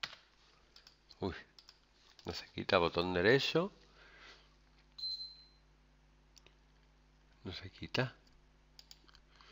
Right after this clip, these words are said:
Quiero borrar. Suprimir. Ahora. Si quiero añadir, le doy aquí el botón derecho. Le doy a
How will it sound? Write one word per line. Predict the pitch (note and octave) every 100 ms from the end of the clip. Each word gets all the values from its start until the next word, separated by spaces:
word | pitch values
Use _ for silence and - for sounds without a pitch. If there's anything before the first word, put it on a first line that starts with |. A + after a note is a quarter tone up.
| - - - -
Quiero | - G2+
borrar. | G2 F#2+ G#2+ F#2+ - - - - - - - - _ - - - - - - - - _ _ - - _ _ _ _ - -
Suprimir. | - G2 - F2 E2+ - - -
Ahora. | - D#2+ D2+ - - - - - - - -
Si | - A2+
quiero | G#2+ A2+
añadir, | A#2 A#2+ C#3
le | G#2
doy | F#2+
aquí | G2 -
el | G#2
botón | G#2 G2 A2
derecho. | A2+ C#3 D#3+ - F#3+ B3 - - - _ _ _ _ _ _ - - - - _ _ _ _ _ - - - - - - - _ _
Le | G2+ F#2
doy | F2+ F#2
a | A2 C3